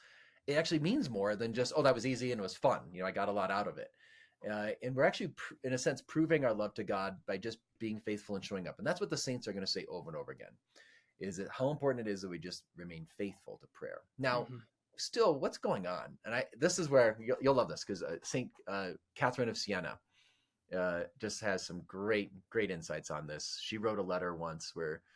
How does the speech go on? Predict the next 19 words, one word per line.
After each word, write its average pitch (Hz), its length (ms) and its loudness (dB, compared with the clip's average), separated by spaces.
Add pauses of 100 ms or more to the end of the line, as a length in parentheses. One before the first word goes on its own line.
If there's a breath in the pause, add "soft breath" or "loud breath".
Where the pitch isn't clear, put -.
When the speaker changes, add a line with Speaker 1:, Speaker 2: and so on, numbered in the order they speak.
(220 soft breath)
Speaker 1:
she's 104 200 -4
addressing 117 440 2
this, - 260 -4
like, 85 160 -6
"Why 117 300 0
is 127 220 0
it 110 160 -2
that 92 220 -2
it's - 220 -10
so 92 180 -4
hard? 123 260 -2
I 104 80 -2
wanna 165 280 -2
pray. 151 460 -4 (800 soft breath)
You 120 80 -4
know, 131 80 2
I 135 60 4
love 139 220 6
God, 131 380 4